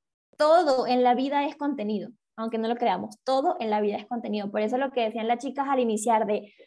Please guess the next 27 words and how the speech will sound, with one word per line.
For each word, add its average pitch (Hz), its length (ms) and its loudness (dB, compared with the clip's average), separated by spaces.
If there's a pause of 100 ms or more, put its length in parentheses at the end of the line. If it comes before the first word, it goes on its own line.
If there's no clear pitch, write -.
(120)
"Hagan 285 380 2
su 254 80 -2
historia", 262 560 0
eso 262 680 -2 (380)
es 226 320 -2
<laughs> 277 400 2
contenido. 214 340 2 (420)
Cuando 277 220 2
ustedes 320 240 4
estén 330 200 -2
en 302 80 -4
la 311 120 2
calle 262 160 2
en 277 80 -2
una 285 140 -4
activación, 262 760 -4 (160)
tómense 330 460 4
una 349 160 4
fotico 285 360 -2
con 302 140 -4
las 233 140 0
chicas 262 440 -6 (100)
que 226 80 -4
están 226 280 -4
intentando, 240 560 0
pues, 269 160 -6
obviamente, 220 580 0